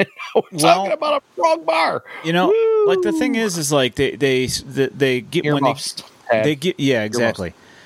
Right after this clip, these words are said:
Speaker 1: Uh, they, they give you instructions with the frog, and they tell you in the instructions that they live for five years.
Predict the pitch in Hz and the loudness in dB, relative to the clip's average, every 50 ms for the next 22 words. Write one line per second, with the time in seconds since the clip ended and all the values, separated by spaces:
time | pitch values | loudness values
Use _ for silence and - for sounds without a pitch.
0 | - - 143 - 127 123 120 - 120 131 143 139 - 151 160 147 131 147 208 233 | -14 -6 -2 0 0 0 0 -2 -2 0 0 0 0 0 -2 -2 0 -2 -2 -2
1 | 220 254 269 269 202 160 135 123 - - - - 175 175 - - - 127 117 113 | 0 0 -2 0 0 -2 -2 -2 -2 -4 -2 0 -2 -2 -2 -2 -2 -2 -2 -4
2 | 101 107 113 135 151 - - 147 - - 139 143 143 131 107 95 98 90 90 104 | -4 -2 -2 -2 -2 -2 -4 -6 -4 -2 0 0 2 2 0 -2 -2 -4 -4 -4
3 | 113 117 117 117 - - 143 160 180 196 185 143 120 110 107 - - 139 147 151 | -2 -2 -2 -2 -2 -2 0 0 0 0 0 -2 -2 -2 -2 -4 -4 -4 -4 -2
4 | 151 147 143 135 135 127 - 127 127 120 - - 156 151 151 - - 127 113 107 | -2 -2 -2 0 0 0 -2 -2 -4 -6 -4 -2 -2 -2 -2 -2 -4 -4 -4 -4
5 | 98 104 113 113 - 123 120 120 123 135 160 180 170 - - 170 - - - 147 | -2 -2 -2 -2 0 0 0 0 0 0 -2 -2 -2 -4 -4 -4 -2 0 0 0
6 | 139 131 123 117 123 135 135 123 101 85 82 - - | 0 0 -2 -2 -2 0 0 0 -2 -4 -6 -10 -12